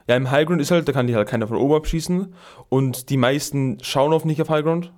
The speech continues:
Also wenn du oben bist, du kannst runterschießen, du hast eigentlich alles im Überblick, was gerade passiert.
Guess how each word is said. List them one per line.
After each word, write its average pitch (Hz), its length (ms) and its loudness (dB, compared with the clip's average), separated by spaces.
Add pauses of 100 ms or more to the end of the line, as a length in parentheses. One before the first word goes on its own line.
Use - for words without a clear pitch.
Also 123 160 -4
wenn 131 80 0
du - 80 0
oben 156 220 2
bist, 156 160 -2
du 135 40 -8
kannst 127 420 -4
runterschießen, 170 760 0
du 135 80 -2
hast 131 100 -4
eigentlich 127 300 -2
alles 143 240 0
im 147 120 -4
Überblick, 151 360 -2
was 123 120 -6
gerade 120 120 -6
passiert. 170 340 -2